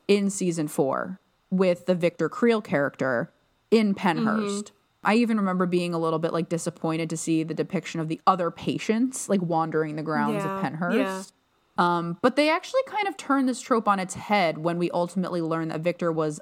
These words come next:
Speaker 1: a victim and not a perpetrator.
Speaker 2: Yes. So I
Speaker 1: Right?
Speaker 2: appreciated that. I also like that, like, we do see the other patients at the, at Penhurst who are just, like,
Speaker 1: Mm-hmm.
Speaker 2: outside, and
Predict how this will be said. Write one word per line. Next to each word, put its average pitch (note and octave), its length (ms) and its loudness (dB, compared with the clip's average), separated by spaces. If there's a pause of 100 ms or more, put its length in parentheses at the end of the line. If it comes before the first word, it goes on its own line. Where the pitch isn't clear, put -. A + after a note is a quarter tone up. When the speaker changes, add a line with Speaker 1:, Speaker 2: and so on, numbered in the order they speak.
Speaker 1:
a D#3+ 80 -2
victim D#3+ 680 0
and E3+ 160 0
not D3+ 180 2
a - 60 -6
perpetrator. - 800 -6
Speaker 2:
Yes. - 520 -4 (520)
So F3+ 400 0
I B3 120 4
Speaker 1:
Right? C4 80 8
Speaker 2:
appreciated F#3 520 -4
that. D#3+ 240 -6
I D#4 100 6
also A#4+ 320 4
like D#4+ 280 4
that, A3+ 160 4
like, G3+ 340 4 (460)
we A#3+ 160 2
do A#3+ 240 2
see G#3+ 360 -2
the G3+ 160 -2
other F#3+ 240 -2
patients A3+ 720 -4 (320)
at A3 340 2
the, A#3 360 -2
at G#3+ 240 2
Penhurst B3+ 680 -2
who A3 160 0
are G#3 100 2
just, G3+ 140 -6
like, G#3 160 2
Speaker 1:
Mm-hmm. B3 340 4
Speaker 2:
outside, G#3 720 4 (500)
and F#3+ 400 2